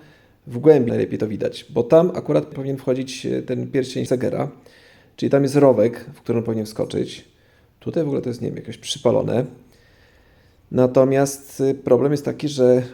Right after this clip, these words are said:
o ile akurat samo tłoczysko tutaj wejdzie do tego kanału i tutaj ten kanał jest w porządku, natomiast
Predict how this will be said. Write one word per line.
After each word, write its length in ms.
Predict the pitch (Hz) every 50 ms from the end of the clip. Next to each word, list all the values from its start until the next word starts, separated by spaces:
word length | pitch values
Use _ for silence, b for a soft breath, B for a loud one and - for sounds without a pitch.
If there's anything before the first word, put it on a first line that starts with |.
| - -
o 80 | 135 147
ile 120 | 160 160
akurat 300 | 147 - 147 131 127 -
samo 200 | - 202 208 185
tłoczysko 380 | - 139 139 - 170 175 - 143
tutaj 200 | 131 120 123 139
wejdzie 280 | 196 240 240 180 135
do 100 | 120 117
tego 160 | 117 120 117
kanału 440 | 117 - 117 117 113 113 117 139 170
i 60 | 175
tutaj 320 | 175 - - - 170 165 160
ten 200 | 160 170 160 156
kanał 240 | 165 180 170 165 156
jest 120 | 147 151
w 40 | 156
porządku, 720 | - 151 143 120 - - - - 147 160 196 - - -
natomiast 920 | 135 139 139 135 - - 208 202 165 139 156 190 185 - - - - -